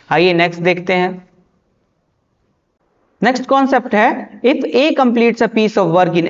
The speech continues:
X days and B completes the same work in Y days, then यदि किस-, ए किसी कार्य को एक्स दिन में पूरा करता है, बी वही कार्य को वाई दिन में पूरा करता है, ठीक है। तो ये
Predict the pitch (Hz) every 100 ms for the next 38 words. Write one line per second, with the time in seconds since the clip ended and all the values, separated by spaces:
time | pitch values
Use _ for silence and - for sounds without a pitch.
0 | - 208 175 170 240 - - 180 170 220
1 | 269 240 190 208 202 185 202 196 214 247
2 | 202 180 185 247 208 165 139 117 113 123
3 | 151 165 120 120 - _ 151 185 277 277
4 | 262 254 202 254 247 240 247 233 220 220
5 | 208 247 - 226 208 208 214 208 190 175
6 | 165 160 170 180 233 302 277 139 135 233
7 | 247 214 208 202 180 196 269 214 220 214
8 | 190 175 165 139 127 135 - 120 226 233
9 | 240 196 185